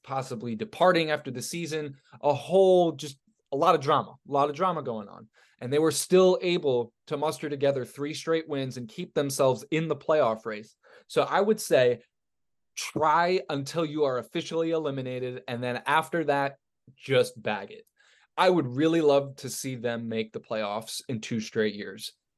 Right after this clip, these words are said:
They have to play the Eagles twice and the Rams, so the likelihood of that happening is very slim. And yes, they play po-, very poorly against a very beatable Saints team, and that's, you know, it just, it happens. So,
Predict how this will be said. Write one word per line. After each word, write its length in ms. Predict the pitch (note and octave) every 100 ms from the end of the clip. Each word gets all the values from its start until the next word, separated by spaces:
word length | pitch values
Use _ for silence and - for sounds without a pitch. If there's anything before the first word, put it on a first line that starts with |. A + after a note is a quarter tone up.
| _
They 100 | C3+
have 180 | D#3 D#3
to 60 | C#3
play 220 | E3+ E3
the 180 | D#3 E3+
Eagles 300 | D3+ D3+ -
twice 420 | - D#3 C#3+ C#3 -
and 200 | C3 B2+
the 60 | A#2
Rams, 460 | A#2 A#2+ D#3 F3
so 140 | - A#2
the 100 | A2+
likelihood 640 | G#2+ C#3 C#3 F3 D3+ E3+
of 100 | F3
that 160 | F3+ F#3+
happening 540 | G3 G3 G#3+ A3+ A3+ -
is 120 | C#3+ A2+
very 420 | G#2 B2 A#2+ A2+
slim. 580 | - - A#2 B2+ F3+ F3+ _ - -
And 160 | B2+ C#3+
yes, 220 | B2+ -
they 100 | A#2+
play 320 | - D#3 - -
po-, 300 | - - C#3 C3 A#2+
very 380 | C3 D#3 D3+
poorly 400 | C#3 D3 C3 A#2+
against 320 | A2+ A#2+ A2+ B2
a 40 |
very 260 | A2+ A#2+ A#2
beatable 400 | A#2 A2+ A2+ A2
Saints 360 | A2+ A#2 -
team, 300 | - D3+ D#3+ C#3 - _ -
and 160 | B2
that's, 400 | C3 C3 C3 - -
you 120 | C#3
know, 160 | A#2 A#2
it 120 | A#2+
just, 220 | C3+ C3 -
it 140 | C#3
happens. 640 | C#3+ E3+ C3+ G#2 G2 G#2+ - - - -
So, 540 | - F3 D3+ D3 C#3